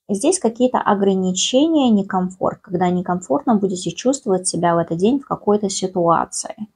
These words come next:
Что-то вас будет расстраивать, напрягать. Ам, это стресс, это,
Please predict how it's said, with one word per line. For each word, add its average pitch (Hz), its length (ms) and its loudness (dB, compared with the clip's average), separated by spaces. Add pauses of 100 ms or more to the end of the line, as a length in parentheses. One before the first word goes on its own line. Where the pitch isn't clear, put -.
(380)
Что-то 370 320 6
вас 226 180 6
будет 240 220 4
расстраивать, 170 720 4
напрягать. 196 800 0 (960)
Ам, 180 420 4
это 247 200 0
стресс, - 840 2
это, 180 300 0